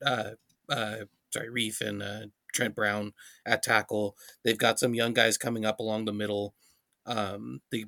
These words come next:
picked up Antonio Mafi and, uh, Sadi Sow and Jake Andrews in the draft, which a lot of those players I could see working out for them in the middle.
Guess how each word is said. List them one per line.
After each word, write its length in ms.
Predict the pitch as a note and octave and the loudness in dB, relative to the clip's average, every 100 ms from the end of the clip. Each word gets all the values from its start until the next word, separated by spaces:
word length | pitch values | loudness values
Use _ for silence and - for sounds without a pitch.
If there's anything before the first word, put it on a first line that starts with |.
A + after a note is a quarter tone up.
| _ - | _ -4
picked 180 | A#2+ | 2
up 120 | A#2 A2+ | 2 2
Antonio 340 | G#2 A#2 A2+ | 0 -2 0
Mafi 360 | G#2 G#2 A2+ G#2+ | 0 0 -2 -2
and, 120 | G#2 - - | -2 -4 -4
uh, 300 | A#2 G#2 G#2 | -2 -2 0
Sadi 300 | G#2 A#2+ A2 | 0 0 0
Sow 400 | G#2 G#2+ G#2 G2+ _ - - - - | 0 0 0 -4 _ -20 -20 -18 -4
and 440 | A#2 G#2+ G2+ G2 | 2 2 0 -2
Jake 260 | - A2 G2+ | 0 0 2
Andrews 340 | G2+ G2+ A2+ | -2 -2 -2
in 80 | B2+ | -2
the 60 | B2+ | 2
draft, 380 | C3+ C#3 C3+ - - - _ | 4 4 0 -10 -20 -20 _
which 480 | A2+ A2 G#2 - - _ _ _ - - | 4 4 4 0 0 _ _ _ -14 0
a 120 | C#3 | 2
lot 160 | A#2 A#2 | 4 4
of 60 | |
those 160 | A#2 G#2+ | 2 0
players 320 | A#2+ A2+ A2 | 0 0 0
I 80 | G#2+ | -2
could 160 | G#2 | -2
see 160 | - A2 | -2 -4
working 380 | G2+ G2+ G#2+ G2+ | -4 -8 -6 -6
out 120 | F#2+ | -4
for 80 | G#2 | -6
them 240 | G#2 G2+ | -6 -4
in 80 | G#2 | -6
the 40 | G#2 | -6
middle. 360 | G2+ G2+ F#2+ | -4 -4 -6